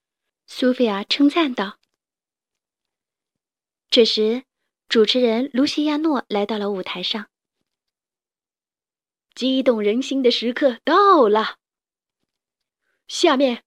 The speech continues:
我宣布今年在收获节那天唱赞歌的小朋友是。”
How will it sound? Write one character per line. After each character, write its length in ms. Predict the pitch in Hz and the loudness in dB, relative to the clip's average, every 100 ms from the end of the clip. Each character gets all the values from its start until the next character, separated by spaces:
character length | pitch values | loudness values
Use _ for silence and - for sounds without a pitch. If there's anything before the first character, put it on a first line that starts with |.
| _ _ _ _ _ | _ _ _ _ _
我 180 | 240 247 | 6 6
宣 200 | 247 262 | 6 2
布 160 | 254 220 | 2 0
今 200 | 294 311 | 0 0
年 320 | 254 247 - | 2 0 -4
在 180 | - 277 | -4 -2
收 300 | 247 339 320 | 0 2 0
获 160 | 311 254 | 4 2
节 160 | 240 | 4
那 180 | 285 277 | 0 -2
天 300 | 247 302 320 _ - | -2 -2 -4 _ -10
唱 260 | - 269 | -4 -4
赞 240 | 233 330 240 | -2 -2 0
歌 200 | 339 330 | -2 0
的 100 | 294 | 0
小 300 | 294 285 269 | 2 2 4
朋 160 | 330 | 2
友 120 | 415 330 | 2 2
是。” 380 | - 359 247 | 2 2 0